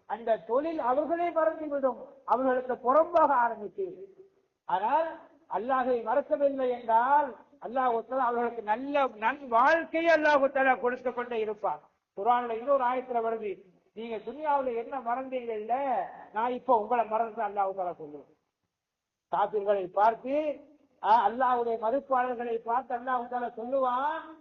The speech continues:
"நீங்கள் என்னை மறந்தீர்கள் துனியாவிலே, இதோ நான் உங்களை மறந்து விட்டேன்." அப்ப சில மறதிக்கு தண்டனை இருக்கிறது,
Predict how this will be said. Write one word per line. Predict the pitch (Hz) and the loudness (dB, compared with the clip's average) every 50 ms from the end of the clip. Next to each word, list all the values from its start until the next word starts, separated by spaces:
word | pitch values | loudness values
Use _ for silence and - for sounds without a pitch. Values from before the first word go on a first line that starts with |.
| _ _ _ | _ _ _
"நீங்கள் | 185 220 254 254 254 240 | -12 -10 -4 -2 -2 -2
என்னை | 233 247 - 302 294 285 269 | -2 -4 -4 -4 -2 -2 -2
மறந்தீர்கள் | 247 240 247 262 294 302 294 311 302 302 294 285 277 277 254 226 190 - - _ 175 | -2 -2 -2 0 -2 -2 -4 -4 -6 -4 0 0 0 0 0 -4 -10 -14 -14 _ -12
துனியாவிலே, | 226 254 285 285 277 277 269 277 277 277 277 269 247 220 185 - - - _ _ _ | -10 -6 -4 -2 -2 0 0 2 4 6 6 4 4 2 -4 -10 -16 -20 _ _ _
இதோ | - 220 254 277 285 294 294 294 277 | -6 -2 0 2 4 4 4 4 2
நான் | 254 247 269 294 311 302 | 2 0 0 0 0 0
உங்களை | 294 285 302 320 320 339 339 330 339 330 | -2 -4 -4 2 4 4 4 4 2 0
மறந்து | 330 302 311 320 330 320 320 | 0 0 0 -2 -2 -4 -6
விட்டேன்." | 311 311 294 311 294 285 285 269 247 220 190 - - - - - - | -6 -6 -6 0 4 6 6 6 4 2 -4 -10 -14 -16 -18 -8 -4
அப்ப | 196 208 208 214 196 | -2 -2 0 -2 -4
சில | - - 226 254 254 240 | -4 -4 -2 0 0 0
மறதிக்கு | 233 220 220 226 233 - 294 302 277 - - 269 254 - - | 0 0 0 0 0 0 -2 -6 -8 -8 -6 -6 -6 -4 -2
தண்டனை | 214 208 247 294 320 320 320 330 320 302 | -2 -2 0 2 2 2 4 2 2 0
இருக்கிறது, | 302 285 294 - 269 269 262 254 247 247 240 220 196 180 - | -2 -6 -8 -6 -4 -4 -4 -2 -4 -4 -4 -4 -6 -8 -12